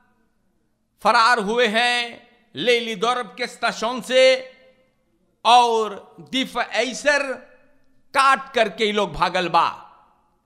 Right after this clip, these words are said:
तो प्यारे जनता, सिपाही इन दोनों को गिरफ्तार किया था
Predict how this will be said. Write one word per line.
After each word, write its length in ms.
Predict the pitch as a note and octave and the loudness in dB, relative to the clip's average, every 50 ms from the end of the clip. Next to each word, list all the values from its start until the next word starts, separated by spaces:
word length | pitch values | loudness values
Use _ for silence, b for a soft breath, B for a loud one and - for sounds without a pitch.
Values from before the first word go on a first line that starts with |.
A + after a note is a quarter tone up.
| _ _ _ _ _ _ _ - | _ _ _ _ _ _ _ -20
तो 60 | D#3 | -16
प्यारे 340 | - F3 F#3+ F#3+ F#3+ G3 F#3+ | -8 -4 -2 -2 -2 -2 -4
जनता, 760 | D3+ F3 F#3+ F#3+ F3+ F#3 G3+ G#3 G#3 G#3 G3+ G3 G3 F3+ - - - _ _ _ _ _ _ _ _ _ _ _ _ | -4 -4 -4 -4 -4 0 2 4 4 4 4 2 -2 -8 -14 -20 -20 _ _ _ _ _ _ _ _ _ _ _ _
सिपाही 880 | - G3 G3+ F#3+ F3+ G#3 G3+ G#3 F#3 F3+ G3 A3 G#3+ G#3 G3+ F#3+ F#3 F#3 - _ _ _ _ _ _ _ _ - | -12 -10 -10 -4 0 2 2 2 2 0 -2 -6 -6 -8 -10 -12 -16 -20 -20 _ _ _ _ _ _ _ _ -10
इन 200 | G3 G3+ G#3 F#3+ | -8 -8 -6 -6
दोनों 340 | F3+ G3 G#3 G3+ G#3+ A3 G#3 | -4 -2 -2 -2 -2 -2 -4
को 160 | G#3+ G#3 G#3+ | -2 -4 -4
गिरफ्तार 680 | G3 E3+ E3+ G3 G3+ F#3 - - - - G3+ A3+ A3 G#3 | -4 -4 -4 -4 -4 -4 -6 -6 -2 0 2 2 2 0
किया 320 | - - G#3+ G#3+ G#3+ G#3+ | -4 -8 -6 -4 -2 -4
था 260 | G#3 - F#3 G#3 A3+ | -4 0 2 4 4